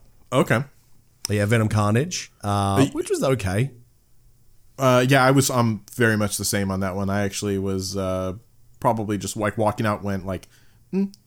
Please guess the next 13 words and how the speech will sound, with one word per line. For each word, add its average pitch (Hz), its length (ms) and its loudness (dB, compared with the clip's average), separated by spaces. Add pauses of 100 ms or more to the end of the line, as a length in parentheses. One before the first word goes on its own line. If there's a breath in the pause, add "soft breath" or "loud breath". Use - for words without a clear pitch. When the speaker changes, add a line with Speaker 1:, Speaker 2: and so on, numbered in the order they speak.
(100)
Speaker 1:
decent, 185 400 4
entertaining 139 680 2
movie, 113 360 4
but 110 120 2
I 107 100 4
will 107 120 0
never 104 240 -2
talk 98 220 -2
about 90 180 -6
it 82 80 -10
again," 87 240 -6
Speaker 2:
Mm. - 40 -12
Speaker 1:
basically. - 360 -14